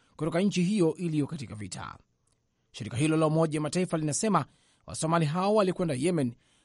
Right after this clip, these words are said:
katika kutafuta maisha bora na wakajikuta katikati ya mzozo, na siku zote walikabiliwa na unyanyasaji kutoka kwa walanguzi. I O M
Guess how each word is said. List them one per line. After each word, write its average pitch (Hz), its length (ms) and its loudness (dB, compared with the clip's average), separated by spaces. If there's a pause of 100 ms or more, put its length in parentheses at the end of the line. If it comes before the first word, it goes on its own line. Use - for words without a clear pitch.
katika 151 220 0
kutafuta 185 380 0
maisha 185 280 0
bora 151 400 2 (340)
na 90 120 -6
wakajikuta 131 540 -2
katikati 196 640 -2
ya 160 60 2
mzozo, 143 520 2 (300)
na 104 80 -10
siku 139 220 -4
zote 214 260 2
walikabiliwa 180 580 0
na 180 60 0
unyanyasaji 175 640 -2
kutoka 139 300 -2
kwa 113 160 -10
walanguzi. 107 640 -8 (800)
I 143 260 2
O 151 200 4
M 185 300 2